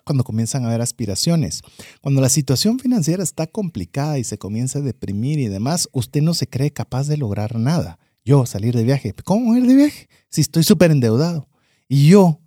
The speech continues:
¿cómo voy a ir si mi situación? O sea, comenzamos esa narrativa, eh, obviamente nos mantiene atados y amarrados.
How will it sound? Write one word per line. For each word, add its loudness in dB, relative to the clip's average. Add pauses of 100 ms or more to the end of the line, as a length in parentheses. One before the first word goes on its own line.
¿cómo 4
voy 4
a 6
ir 6
si 4
mi 4
situación? 0
O 2
sea, -6 (300)
comenzamos 4
esa -2
narrativa, 2 (580)
eh, 0
obviamente 4
nos 2
mantiene 0
atados -8
y -2
amarrados. -2